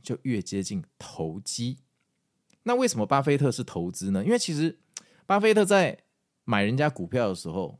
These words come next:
都去给人家参加股东会啊。然后因为他持股很大，他在股东会的时候就去干预人家的内政啊。我们不要说干预啦，建议啊，建议。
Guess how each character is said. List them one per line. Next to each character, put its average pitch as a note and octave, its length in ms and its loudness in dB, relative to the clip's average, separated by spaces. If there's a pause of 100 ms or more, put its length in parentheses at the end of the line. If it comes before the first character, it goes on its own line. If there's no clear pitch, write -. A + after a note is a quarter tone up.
(100)
都 - 120 0
去 C3 120 -2
给 F2+ 100 -8
人 D#2+ 80 -8
家 F#2 80 -6
参 G2 180 -6
加 G2 140 -6
股 - 160 -16
东 F2+ 140 -10
会 F#2 200 -8
啊。 A#1 100 -14 (500)
然 C#3+ 120 0
后 G#3 80 2
因 G#3+ 60 0
为 A3 80 4
他 G#3 80 2
持 C3+ 260 -2
股 B2+ 160 -4
很 D#2 220 -10
大， G2 320 -10 (100)
他 - 100 -18
在 A3 100 -2
股 A#2 180 -4
东 D#3 140 2
会 E3+ 100 2
的 C3 80 2
时 - 80 -4
候 A2+ 80 -2
就 - 80 -4
去 B2+ 100 -4
干 A2+ 280 -2
预 A2+ 180 -2
人 F2 100 -2
家 G2 140 -4
的 F#2 100 -4
内 F#2 240 -4
政 E2+ 300 -8
啊。 - 160 -18
我 F2 80 -6
们 F#2+ 140 -4
不 E3 80 0
要 E3+ 80 4
说 F3 120 2
干 A#2+ 320 0
预 G#2+ 180 -4
啦， - 220 -14
建 F2+ 500 0
议 F#2+ 200 -8 (240)
啊， - 100 -20 (120)
建 G2+ 280 -4 (120)
议。 G2+ 200 -12